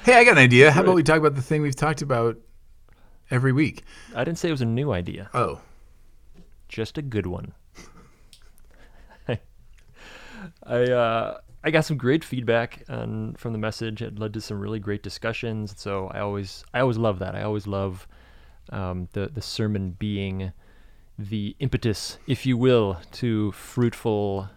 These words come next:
Speaker 2: discussion, 'cause that's where you really get to con-, uh, kinda work out, how do I actually obey this thing, right? 'Cause I don't, that doesn't really happen in the sermon 'cause I'm trying to listen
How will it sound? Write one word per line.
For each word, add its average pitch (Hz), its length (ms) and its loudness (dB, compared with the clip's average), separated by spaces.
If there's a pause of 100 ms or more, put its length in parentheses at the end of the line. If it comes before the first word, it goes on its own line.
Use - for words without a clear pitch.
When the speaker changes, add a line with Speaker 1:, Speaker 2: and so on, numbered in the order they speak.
(240)
Speaker 2:
discussion, 98 720 -8
'cause 104 400 -10
that's 139 240 -4
where 156 100 -6
you 117 140 -4
really 110 200 -2
get 101 320 -8
to 95 180 -8 (540)
con-, 101 220 -4 (260)
uh, 101 200 -10 (200)
kinda 120 200 -8
work 107 260 -2
out, 107 420 -6 (1400)
how - 180 0
do 123 120 2
I 110 60 2
actually 113 320 -2
obey 104 280 2
this 101 260 -6
thing, - 280 -10 (840)
right? 101 160 -4
'Cause 104 120 -4
I 110 60 2
don't, 123 300 2
that 139 120 0
doesn't 143 180 0
really 120 280 0
happen 123 260 -2
in 113 40 -2
the 107 80 -2
sermon 123 420 -2
'cause 107 160 -6
I'm 101 100 -4
trying 117 220 -2
to 107 60 -2
listen 104 580 -4